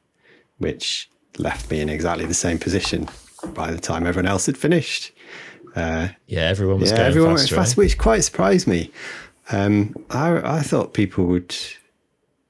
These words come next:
Speaker 1: Well, I didn't think everyone would go faster. Some people would, some people wouldn't, I thought. But, um, yeah, consistently, the whole field improved.
Speaker 2: Maybe it's the wisdom of age that we don't all go ham on the last run and, uh, do
Speaker 1: Yeah,
Speaker 2: worse.
Speaker 1: yeah, it was a surprise. So, yeah, happy with that.
Speaker 2: Yeah.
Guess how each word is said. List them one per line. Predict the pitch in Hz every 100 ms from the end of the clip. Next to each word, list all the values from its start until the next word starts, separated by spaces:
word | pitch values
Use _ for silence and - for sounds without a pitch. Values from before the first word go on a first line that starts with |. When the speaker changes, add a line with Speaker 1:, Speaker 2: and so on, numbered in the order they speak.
| _ _ -
Speaker 1:
Well, | 123
I | 147
didn't | 175 143
think | -
everyone | 143 127 104
would | 98
go | 95 92
faster. | 104 - - 73 - -
Some | - 95
people | - 82 87
would, | 87 -
some | - 87
people | 85 87
wouldn't, | 98 85
I | -
thought. | - 76 - -
But, | -
um, | - 80 82 95
yeah, | 92 85 92
consistently, | - - 113 - 78 71 73 73 - _ _ - - - _ -
the |
whole | 90 82
field | - 87 78
improved. | 76 76 - 90 85
Speaker 2:
Maybe | 104 117
it's | -
the | 110
wisdom | 92 113 101 - 92
of | 87
age | 95 92 80 76 -
that | - 80
we | 82
don't | 82 73
all | 78
go | 78 78
ham | 80 85 80
on | 78
the | 78
last | 80 - -
run | 80 80
and, | 78 78
uh, | 78 76 80
do | 139 -
Speaker 1:
Yeah, | 76
Speaker 2:
worse. | 82 92 92 - _ 147
Speaker 1:
yeah, | 120 110
it | 107
was | 175 143
a | 135
surprise. | - - 98 82 80 - - -
So, | - 131
yeah, | 151 139
happy | - 131 - 107
with | 101
that. | 143 160 104
Speaker 2:
Yeah. | 101